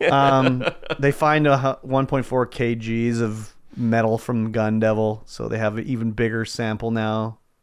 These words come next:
Speaker 2: And it started to actually point towards the gun devil, so they can
Speaker 1: Mm-hmm,
Speaker 2: start to
Speaker 1: mm-hmm.
Speaker 2: figure out where he is. It ends on Denji,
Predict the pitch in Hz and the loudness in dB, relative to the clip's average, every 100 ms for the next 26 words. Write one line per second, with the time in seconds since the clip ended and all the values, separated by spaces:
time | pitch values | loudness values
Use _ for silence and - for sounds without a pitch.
0 | _ - 120 - 139 120 117 127 113 - | _ -8 -6 0 2 2 2 2 2 2
1 | 127 117 - 127 120 - 117 117 117 110 | -2 0 2 4 4 2 6 6 4 0
2 | 110 113 113 113 110 113 - 117 110 98 | 0 0 2 2 2 -2 -2 -4 -2 -2
3 | 110 98 110 113 110 110 110 110 107 110 | -4 -4 -2 0 0 0 0 0 0 -2
4 | 117 - _ _ - 139 151 165 147 123 | -6 -14 _ _ 0 2 4 2 2 4
5 | 120 117 127 175 180 _ - - 131 120 | 4 2 0 -2 -8 _ -6 0 0 0
6 | 120 131 | -2 -4